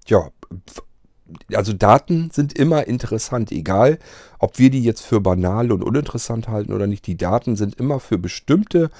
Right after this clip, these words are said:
andere Hersteller oder einfach Leute, die Daten sammeln und erfassen wollen, daraus eine Statistik bilden wollen, vielleicht diese Statistik wieder weiterverkaufen wollen. Das ist immer für irgendjemanden auf der Welt sind Daten einfach interessant, auch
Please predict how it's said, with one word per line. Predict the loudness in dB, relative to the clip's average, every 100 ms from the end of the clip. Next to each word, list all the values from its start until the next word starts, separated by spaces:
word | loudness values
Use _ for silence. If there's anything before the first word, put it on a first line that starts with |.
| -20 -20 0
andere | 2 2 2
Hersteller | 0 0 -2 -2 -2 0 -2
oder | 2 2 2
einfach | -4 -8 -6
Leute, | 2 2 2
die | -4 -4
Daten | -2 -4 -2 -4
sammeln | -2 0 0
und | 0
erfassen | -4 -4 -6 -4 -2
wollen, | 0 -2 -6 -20 -10
daraus | 0 0
eine | 0 -6
Statistik | -4 -4 -2 -2 -2 -6 -2
bilden | -2 -2
wollen, | 0 -2
vielleicht | -2 -8 -6
diese | -8 -10
Statistik | -10 -10 -8 -8 -8 -12 -6
wieder | -6 -4
weiterverkaufen | -6 -6 -10 -10 -10 -10 -10
wollen. | -6 -8 -8 -18 -20 -20 -8
Das | -6 -4
ist | -4
immer | 0 2 2 0
für | -4 0 0 0
irgendjemanden | -2 0 -2 0 0 2 0
auf | -4 -4
der | -8 -4
Welt | -4 -2
sind | -4 -6 _
Daten | -4 -4 -4 -8
einfach | -6 -10 -8
interessant, | -10 -10 -10 -4 -4 -4
auch | -8